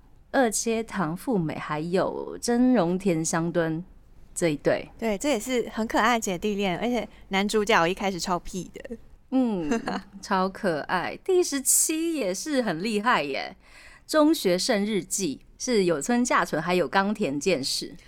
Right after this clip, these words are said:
Speaker 2: 师生恋。
Speaker 1: 对啊，这个年纪差超多的。
Speaker 2: 禁忌的师生恋。
Speaker 1: 禁忌，禁忌。
Speaker 2: 但其实他们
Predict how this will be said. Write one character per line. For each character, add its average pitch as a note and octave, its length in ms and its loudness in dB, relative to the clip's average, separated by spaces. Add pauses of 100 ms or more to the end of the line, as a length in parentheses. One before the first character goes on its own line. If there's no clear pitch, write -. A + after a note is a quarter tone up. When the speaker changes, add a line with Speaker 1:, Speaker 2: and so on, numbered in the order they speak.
(180)
Speaker 2:
师 D4 260 -6
生 C4 280 -2
恋。 G#3 400 -4 (320)
Speaker 1:
对 G#4+ 100 -4
啊， F4 80 2
这 G4+ 80 0
个 G4 60 2
年 C#4+ 160 2
纪 E4 100 0
差 C#4 300 0
超 A#3+ 280 2
多 A#3+ 160 4 (140)
的。 A3+ 160 2 (240)
Speaker 2:
禁 G#3+ 260 -2
忌 G#3 240 -2
的 F3+ 140 -6
师 F#3+ 240 -6
生 F#3 220 -6
恋。 E3 100 -8
Speaker 1:
禁 G3 240 6
忌， F#3+ 160 2
禁 F3+ 260 -4
忌。 - 140 -10
Speaker 2:
但 A#4 140 6
其 B3 180 2
实 - 160 -2
他 D4+ 160 2
们 E4+ 100 0